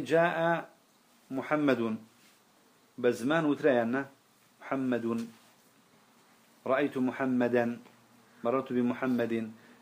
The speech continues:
هر شيء بزمان بوتريت أو إعرابي شي لفظية. نالي تقديره كذا، يا في محل كذا.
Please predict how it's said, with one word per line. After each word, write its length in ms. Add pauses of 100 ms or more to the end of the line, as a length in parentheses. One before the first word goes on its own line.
هر 200
شيء 420
بزمان 640
بوتريت 680 (1120)
أو 380 (840)
إعرابي 500
شي 160
لفظية. 560 (1120)
نالي 340
تقديره 720
كذا، 320 (580)
يا 120
في 200
محل 340
كذا. 400